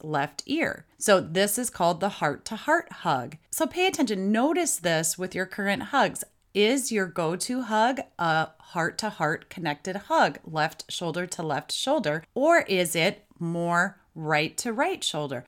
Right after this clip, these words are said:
If you're not doing the heart to heart, left shoulder to left shoulder, try changing it up a little bit with your kids and your loved ones. You'll be surprised at the difference that it makes in the intentionality of the hug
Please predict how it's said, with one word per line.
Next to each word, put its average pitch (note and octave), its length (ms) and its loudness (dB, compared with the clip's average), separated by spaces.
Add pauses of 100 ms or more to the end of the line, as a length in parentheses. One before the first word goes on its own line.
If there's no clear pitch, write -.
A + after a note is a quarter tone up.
If B3 160 0
you're A#3+ 160 4
not B3+ 340 4
doing E3+ 340 0
the D#3+ 100 2
heart - 320 -2
to F3 80 -8
heart, D#3 440 -2
left D#3 560 0
shoulder D#3+ 300 -4
to D#3 140 -6
left D3+ 220 0
shoulder, D#3+ 600 -2
try D#4 400 2
changing B3+ 480 0
it A#3+ 80 2
up D4+ 180 0
a G#3+ 60 0
little D3+ 240 0
bit C#3+ 200 -2
with E3 160 -8
your E3+ 120 -4
kids D#3+ 380 -2
and D#3+ 220 -4
your E3 120 -2
loved A#3 320 0
ones. C#3 440 -6
You'll G#3+ 200 2
be C#4 180 2
surprised A3+ 880 0
at G3+ 180 -6
the F#3 80 -4
difference G3 560 -4
that C4 180 2
it - 140 -2
makes C#4 360 0
in F#3+ 180 -4
the F3 100 -2
intentionality E3+ 960 -2
of B3 120 -4
the B3 100 0
hug B3+ 400 2